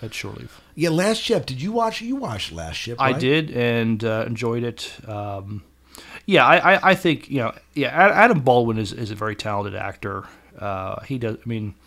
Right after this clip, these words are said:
Speaker 1: so yeah, he, he is playing. He's not playing, you know, Jane Cobb in, in a Navy uniform.
Speaker 2: Yeah. I still, and I may have mentioned this on the show way back before, but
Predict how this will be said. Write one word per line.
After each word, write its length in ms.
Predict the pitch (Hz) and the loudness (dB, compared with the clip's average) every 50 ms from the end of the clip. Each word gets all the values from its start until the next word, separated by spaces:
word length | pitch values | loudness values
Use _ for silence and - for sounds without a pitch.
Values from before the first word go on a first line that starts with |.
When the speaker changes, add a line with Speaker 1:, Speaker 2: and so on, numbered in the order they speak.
| _ - - - - - _ _ _ - | _ -20 -20 -20 -20 -20 _ _ _ -14
Speaker 1:
so 120 | - 117 | -10 -8
yeah, 160 | 113 110 104 | -6 -6 -4
he, 180 | 95 127 131 127 | -4 -4 -4 -4
he 180 | 113 143 139 | -4 -2 -2
is 120 | 123 117 - | -2 -2 -2
playing. 320 | - - 113 110 110 107 - | -4 -4 -4 -2 -2 -4 -4
He's 180 | 123 120 113 | -6 -4 -2
not 200 | 135 127 117 - - | -2 -2 -2 -4 -6
playing, 480 | - 110 110 107 110 110 107 101 82 - _ _ _ _ _ _ _ - | -8 -8 -6 -6 -6 -6 -6 -6 -10 -12 _ _ _ _ _ _ _ -14
you 120 | 113 104 | -12 -12
know, 200 | 101 101 101 104 117 113 | -10 -12 -12 -12 -12 -8
Jane 280 | 104 123 110 107 104 98 | -6 -4 -4 -4 -6 -8
Cobb 300 | - 107 101 101 98 104 | -8 -6 -6 -8 -8 -10
in, 60 | - | -12
in 140 | - 107 104 | -10 -8 -8
a 60 | 104 | -8
Navy 300 | 104 104 101 95 - - | -8 -8 -8 -10 -10 -12
uniform. 420 | - - - - - 117 104 92 - _ _ _ _ _ _ _ _ - | -12 -12 -14 -12 -12 -12 -12 -12 -14 _ _ _ _ _ _ _ _ -20
Speaker 2:
Yeah. 260 | - 92 78 - - - - _ _ - - - - - - - - - - - - - - - _ _ _ _ - - - - _ - - _ - | -18 -16 -16 -16 -18 -20 -20 _ _ -20 -20 -20 -20 -20 -20 -20 -20 -18 -14 -14 -14 -14 -16 -20 _ _ _ _ -20 -20 -20 -20 _ -20 -20 _ -6
I 100 | 120 110 | -6 -6
still, 340 | - - 165 160 147 135 | -4 -2 0 2 2 2
and 100 | 123 120 | 2 0
I 80 | 123 131 | 0 0
may 120 | 135 139 | 2 2
have 80 | 127 120 | 2 2
mentioned 340 | 117 120 113 - - 117 113 | 2 0 0 -2 -4 -4 -4
this 120 | 104 - | -4 -4
on 80 | 113 107 | -4 -6
the 60 | 98 | -4
show 340 | - - - 120 110 107 104 | -4 -4 -2 0 2 2 2
way 140 | 101 104 104 | 2 0 0
back 280 | 95 104 101 95 - | 0 0 -2 -4 -4
before, 420 | - 101 - - 127 113 110 104 98 | -8 -12 -8 -4 -2 -2 -2 -2 -2
but 160 | 104 - | -6 -10